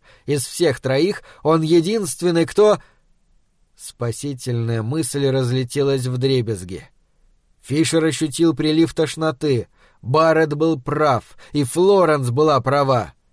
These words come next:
Эти тридцать лет были всего лишь иллюзией. Он встал и, приглушенно выругавшись, подошел к камину.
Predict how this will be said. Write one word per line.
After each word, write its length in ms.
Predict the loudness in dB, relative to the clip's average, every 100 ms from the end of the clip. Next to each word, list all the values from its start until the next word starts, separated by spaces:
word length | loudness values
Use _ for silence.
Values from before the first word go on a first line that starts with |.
| _ _ _ -6
Эти 320 | -4 -2 -4
тридцать 760 | -4 -2 0 -2 -4 -4 -2 -2
лет 360 | 0 0 -2
были 480 | -4 2 4 4 2
всего 480 | 0 2 2 2 2
лишь 320 | 2 0 2
иллюзией. 1080 | 2 4 4 4 4 0 0 -2 -2 -4 -12 _ _ _ -20 -12
Он 220 | -4 -2 -2
встал 400 | 0 2 2 -2 _ _ -6
и, 100 | -2
приглушенно 760 | 0 2 2 2 0 0 2
выругавшись, 720 | 4 4 4 2 0 -2 -4 -8 _ _ -4
подошел 460 | -2 0 0 0
к 80 | 0
камину. 500 | -2 -2 -4 -6